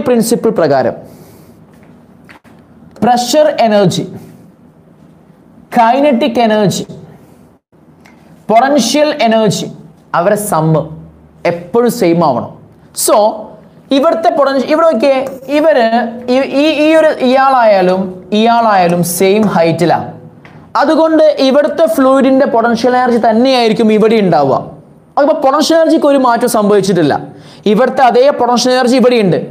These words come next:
ശരിയല്ലേ? ഓക്കെ, so പൊട്ടൻഷ്യൽ എനർജി മറന്നേക്ക്, അയാൾക്കൊരു മാറ്റം സംഭവിച്ചില്ല, ഫൈൻ. ഇനി ഇവിടത്തേനേക്കാളും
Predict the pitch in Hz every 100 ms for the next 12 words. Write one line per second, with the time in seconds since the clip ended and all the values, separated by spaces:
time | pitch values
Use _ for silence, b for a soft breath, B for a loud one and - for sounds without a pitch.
0 | - 208 214 208 208 202 - - 180 -
1 | - B B - 294 - - 269 294 277
2 | 311 285 277 226 208 202 170 156 226 254
3 | 262 254 240 220 226 202 190 180 175 156
4 | 147 147 95 - - B B B _ 370
5 | 339 214 220 - - B B B B 269
6 | 285 320 320 320 339 339 339 339 339 339
7 | 339